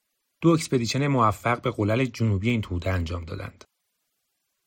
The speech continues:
اسپانیایی‌ها سه تلاش برای باز کردن جبهه‌ای در جنوب غربی این کوه طی سال‌های هزار و نهصد و هفتاد و پنج،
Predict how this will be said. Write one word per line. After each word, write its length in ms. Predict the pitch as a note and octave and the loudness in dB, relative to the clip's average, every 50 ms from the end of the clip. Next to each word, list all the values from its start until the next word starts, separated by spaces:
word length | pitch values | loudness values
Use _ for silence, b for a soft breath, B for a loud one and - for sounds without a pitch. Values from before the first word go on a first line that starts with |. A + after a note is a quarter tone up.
| _ - | _ -6
اسپانیایی‌ها 800 | - A2 - - - C#3 C#3 C#3 C#3 C3+ C3 A#2+ G2+ - D#3 E3 | -4 -4 -4 2 2 4 4 4 4 2 2 0 0 0 0 0
سه 220 | D#3+ D#3+ - F3 E3 | 0 -2 -2 -4 -4
تلاش 440 | D#3+ - - C3 C3 C#3 C#3 - | -4 -4 -4 0 0 0 0 -2
برای 240 | - C3+ A2+ B2 C3+ | -4 -2 -2 -2 0
باز 320 | B2+ A#2+ A2 A2 G#2+ - - | 0 0 0 -2 -2 -4 -4
کردن 400 | - G#2 G#2 G2+ A2 A#2 B2 A#2+ | -2 -2 0 0 0 -2 -2 -2
جبهه‌ای 360 | - A2+ G2+ - - B2+ B2+ | -2 -4 -4 -2 -4 -6 -4
در 160 | A#2+ A#2+ A2 | -2 -4 -4
جنوب 400 | F#2+ - - G#2+ A2 A#2 B2+ B2 | -4 -4 -4 -2 0 0 0 -2
غربی 420 | A2+ - G#2+ G2+ G#2 G#2 G#2+ A#2+ | -2 0 0 0 0 0 -2 -2
این 160 | A#2 G#2 F#2 F2 | 0 0 -2 -2
کوه 300 | - - F#2 D#2+ D#2 b b b b b b b b b b | -4 -6 -8 -8 -8 b b b b b b b b b b
طی 140 | - C#3+ C#3 | -2 0 0
سال‌های 380 | B2 - C3 A#2 G#2+ A#2 C3 B2+ | 2 2 0 0 0 0 -2 -2
هزار 380 | A2 A#2+ A#2 G#2+ A#2 A#2+ A#2 | -2 -2 -2 0 0 0 2
و 0 | |
نهصد 280 | A#2+ G#2+ F2+ - A#2+ A#2+ | 0 -2 -2 -2 -2 -4
و 20 | |
هفتاد 340 | A2+ - G2 - - G#2+ G2 | -2 -4 -6 -4 -4 -4 -4
و 60 | F#2 | -4
پنج، 440 | F2+ - A2+ A#2 B2 B2+ B2+ A#2+ - | -2 -2 -2 -2 0 -2 -4 -6 -8